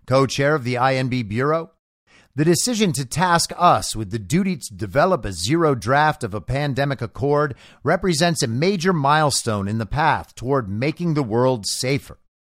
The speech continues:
Fellow I N B Bureau co-chair,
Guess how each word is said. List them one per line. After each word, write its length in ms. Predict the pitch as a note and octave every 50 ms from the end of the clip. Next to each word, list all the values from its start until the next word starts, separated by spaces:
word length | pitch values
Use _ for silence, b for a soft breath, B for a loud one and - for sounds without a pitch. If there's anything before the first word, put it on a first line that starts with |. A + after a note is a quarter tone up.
| _ _ _ _ _ _ _ _ _ _ _
Fellow 600 | - - - - E3 F#3+ G#3+ G#3+ A3 A3+ G3+ - -
I 240 | A#2+ C#3+ E3+ F#3 F3
N 240 | E3 E3 E3 D#3
B 240 | B2 C#3 D3+ D#3 D3+
Bureau 460 | B2 F#2 G2+ G#2+ C3 D#3 D#3+ D3+ D3+
co-chair, 800 | C3 - - C3+ E3+ F#3 F#3 C#3 - - B2+ G#2+ F2 D2+ -